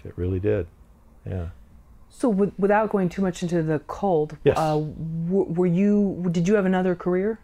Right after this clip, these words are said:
Speaker 2: that you were doing before?
Speaker 1: Uh, y-, I did. Um, I was, yeah, I guess for, uh, I kind of always had an entrepreneurial spirit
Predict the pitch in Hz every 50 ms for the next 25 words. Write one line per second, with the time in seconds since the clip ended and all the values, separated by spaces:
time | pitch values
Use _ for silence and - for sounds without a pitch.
0 | - - 220 214 - 226 208 208 208 202 202 202 196 - - - - - - -
1 | - - - - - - 208 208 208 202 180 - 220 240 247 - - - - -
2 | _ - - - - - 139 139 139 135 131 131 127 123 127 120 110 117 127 -
3 | - - - - - - - - - 123 127 123 104 90 - 143 143 143 120 95
4 | 78 80 - - - - - - - - - - - - - - - - - _
5 | - - - 120 117 120 117 113 110 110 113 - - - 110 117 120 123 127 127
6 | 131 127 127 127 117 104 - - - - - - - - - 135 127 131 127 117
7 | - - 143 139 - - - 156 123 101 - - - - - - - - - -
8 | - - - - 120 110 104 98 95 90 87 90 90 90 - - - - - _
9 | - - 120 110 - - - - - 151 143 127 131 135 - 139 143 135 127 -
10 | 131 117 113 110 107 107 107 - - - 107 101 98 98 95 87 85 - - -
11 | - 98 90 80 67 - -